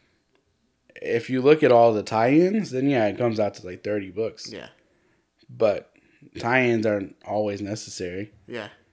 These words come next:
Speaker 1: It's just, like, if you wanna add something to the story, then cool. But it doesn't, the tie-ins aren't s-, something necessary for you to read to get the whole story here.
Speaker 2: Yeah.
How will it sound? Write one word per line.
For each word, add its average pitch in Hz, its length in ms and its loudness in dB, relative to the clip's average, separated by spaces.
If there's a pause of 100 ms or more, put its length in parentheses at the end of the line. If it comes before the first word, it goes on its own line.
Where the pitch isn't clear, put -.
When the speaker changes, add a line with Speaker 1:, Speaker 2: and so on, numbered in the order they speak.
(160)
Speaker 1:
It's 101 160 -8
just, 107 240 -8
like, 107 160 -4
if 110 100 -4
you 117 120 -4
wanna 117 200 -2
add 107 280 -2
something 131 320 -2
to 143 160 -2
the 135 80 -2
story, 143 420 -2
then 131 460 -4
cool. 139 240 -2
But 107 140 0
it 113 100 4
doesn't, 117 420 2 (800)
the 127 80 -4
tie-ins 127 500 4
aren't 107 300 -4 (300)
s-, - 340 -12
something 110 280 0
necessary 104 520 -4
for 101 140 -12
you 98 120 -10
to 95 60 -12
read 101 360 -10
to 98 300 -8 (440)
get 98 180 -10
the - 120 -12
whole 98 160 -8
story 92 300 -10
here. 95 380 -8 (160)
Speaker 2:
Yeah. - 220 -20